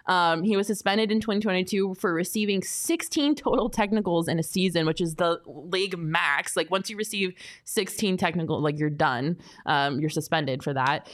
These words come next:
He was the person that kicked <laughs> LeBron James in the nuts <laughs> during the finals.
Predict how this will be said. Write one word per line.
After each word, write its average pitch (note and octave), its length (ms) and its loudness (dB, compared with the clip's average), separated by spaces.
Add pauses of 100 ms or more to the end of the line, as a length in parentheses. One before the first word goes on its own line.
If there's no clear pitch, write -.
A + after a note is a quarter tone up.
(120)
He F#3+ 400 2
was F#3 160 0
the F#3 80 0
person F#3+ 260 0
that D#3 160 0
kicked - 240 -4
<laughs> - 40 -4
LeBron G#3+ 420 0
James G3 280 2
in G3 80 2
the F3+ 260 2
nuts G#3+ 400 -2
<laughs> - 40 -20
during G3+ 280 2
the F3+ 120 0
finals. A#3 560 2